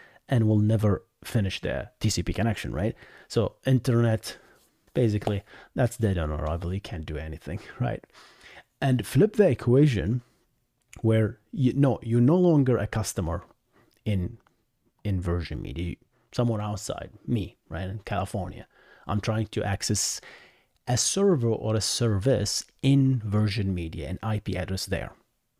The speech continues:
right? And in that case, I would put my I P packet destination there. That won't reach, right? So that's just dead on arrival. My I S P will never find that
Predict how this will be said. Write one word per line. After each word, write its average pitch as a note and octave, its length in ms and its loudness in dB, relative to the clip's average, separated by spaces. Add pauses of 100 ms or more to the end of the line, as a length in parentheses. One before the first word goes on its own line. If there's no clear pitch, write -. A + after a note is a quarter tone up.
right? B2+ 160 -6 (600)
And G#2 120 -4
in G2+ 60 0
that G#3+ 260 -2
case, G2 460 -2 (340)
I G#2 100 -2
would A2+ 260 0
put D#3 220 0
my A2 260 2
I G2+ 120 -2
P G2+ 160 -2
packet G2+ 500 -4 (100)
destination G2 640 -2
there. - 300 -2 (1120)
That A2+ 260 0
won't A2 340 0
reach, A2+ 320 -2 (360)
right? G#2 180 -6 (640)
So G#2 160 -4 (360)
that's C3 220 0
just A2+ 260 2
dead A2 200 2
on G#2+ 100 2
arrival. F#2+ 480 2
My A#2 320 4
I C#3+ 160 4
S G2+ 240 0
P G#2+ 400 -2 (420)
will A2+ 240 6
never D3+ 600 4 (480)
find D3 640 2 (680)
that A2+ 440 2